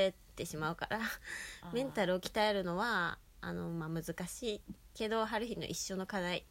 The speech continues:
Speaker 2: なるほどね。
Speaker 1: うん。
Speaker 2: ゆうこは、ゆうこは結構退屈な時はテレビとかを見ちゃう、
Speaker 1: うん。
Speaker 2: 本当におバカなタイプの人間なんですけど、
Speaker 1: <laughs>
Speaker 2: 何も考えずテレビを見ちゃう側の人間だけど。
Speaker 1: うん。え、でも春日もそのマインドの時あるよ。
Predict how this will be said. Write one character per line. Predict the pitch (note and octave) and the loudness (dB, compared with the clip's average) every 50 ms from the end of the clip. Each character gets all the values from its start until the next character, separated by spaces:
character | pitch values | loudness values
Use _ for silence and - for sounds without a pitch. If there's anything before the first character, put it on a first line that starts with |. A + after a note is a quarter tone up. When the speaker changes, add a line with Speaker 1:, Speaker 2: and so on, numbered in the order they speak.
| - - - - - - - - - | -18 -20 -20 -18 -18 -18 -18 -16 -16
Speaker 2:
な | C#3 | -14
る | D3+ D3+ - | -14 -12 -12
ほ | F3+ E3+ | -10 -10
ど | E3 | -10
ね。 | D#3 D#3 D#3+ - - - - | -10 -10 -12 -12 -12 -6 -4
Speaker 1:
う | E3+ | -2
ん。 | F3+ E3 D#3+ D#3 - G3 - - - - - - - - - - - - - - - - - - | -2 0 -2 -4 -6 -8 -12 -16 -20 -20 -20 -20 -20 -20 -20 -20 -20 -20 -20 -20 -20 -18 -12 -8
Speaker 2:
ゆ | F#3 A#3 C4 | -8 -8 -8
う | B3 | -6
こ | - F3+ F3+ | -2 -2 0
は、 | F3 E3+ E3+ E3+ E3+ E3 D#3+ D#3 D3 B2 A#2 - - - - - - - - | 2 2 2 2 0 0 -2 -4 -4 -8 -10 -14 -18 -20 -20 -20 -20 -8 -4
ゆ | G#3+ C#4 D#4+ | -2 -2 2
う | D4 | 4
こ | B3 | 4
は | G#3 | 4
結 | F#3+ G#3+ F3+ F3+ | 4 2 0 0
構 | E3 | 0
退 | E3 G#3+ A3+ B3 | 2 2 2 0
屈 | - - - - C#4+ | 0 -4 -4 0 2
な | C#4 C#4 C#4 | 2 4 4
時 | - C#4+ C#4 - G#3+ F3+ | 4 2 0 2 0 0
は | E3 E3 D#3+ | 2 0 0
テ | - B3 C4 | 0 2 4
レ | C4+ C4 | 4 4
ビ | G#3+ G#3 | 2 0
と | F#3 F#3 D3 | -2 -2 0
か | E3+ E3+ D#3+ | 0 -2 -2
を | D#3 - - | -4 -6 -6
見 | F3 F3 F3 | -6 -6 -2
ち | - F3 | 0 0
ゃ | E3 | 0
う、 | |
Speaker 1:
う | D#3+ | 0
ん。 | F#3 | 0
Speaker 2:
本 | G#3 - | 0 2
当 | A#3+ | 6
に | - A#4 A#4 | 8 8 10
お | |
バ | - B4+ | 10 8
カ | A#4+ - A3 | 8 6 6
な | F#3+ F#3 - | 4 4 4
タ | - F#4+ | 6 6
イ | - - | 6 6
プ | - E3 | 4 4
の | D#3+ | 4
人 | - - - - E3+ - F#3 | 8 10 10 10 10 8 6
間 | F#3+ | 6
な | - - | 4 6
ん | A#3 | 6
で | - - | 6 6
す | - - | 6 6
け | - - | 10 10
ど、 | F#3 F#3+ F#3 F3 G3+ - - - - - | 10 12 12 10 10 8 8 6 6 6
Speaker 1:
<laughs> | D5+ - C#5+ A#4+ - - | 8 8 6 4 6 8
Speaker 2:
何 | G3 G#3 C4 C#4+ | 8 10 10 8
も | D4 | 10
考 | D4 D4+ | 10 8
え | D#4 E4 D#4+ B3+ | 10 10 8 6
ず | A3 | 4
テ | - B3+ A#3 | 2 2 2
レ | A#3 | 4
ビ | A3 G#3 | 4 2
を | F3+ E3+ | 2 0
見 | F3+ E3+ | 0 0
ち | - F3 | 2 2
ゃ | D#3+ D3+ | 2 2
う | D3 - - | 2 0 0
側 | - G3 G3 G3 | 0 2 2 4
の | G3+ | 2
人 | G3 F3 E3 G3 G3 | 2 2 0 0 0
間 | G3 G3 F#3+ | -2 -2 -2
だ | G3 G3 | 0 2
け | |
ど。 | |
Speaker 1:
う | |
ん。 | F3+ | 2
え、 | E3+ | 4
で | F3+ | 4
も | E3+ F3 | 4 4
春 | G#3+ C4+ D#4+ F4+ | 2 2 4 4
日 | D4+ | 4
も | F#3 F3 | 2 2
そ | F3+ F#3 F#3 F#3+ | 2 0 0 0
の | A3 A#3+ C4+ C#4+ C#4+ C#4+ C#4+ C#4+ C#4+ C#4+ C#4 | 0 0 2 2 4 4 4 4 4 4 4
マ | C4+ C#4 | 4 4
イ | C#4+ | 4
ン | |
ド | C#4+ D4 | 4 2
の | D4 | 2
時 | D4+ D4+ - - | 2 2 2 2
あ | E3 | 2
る | F3 D#3 | 2 0
よ。 | - D3 | -2 -2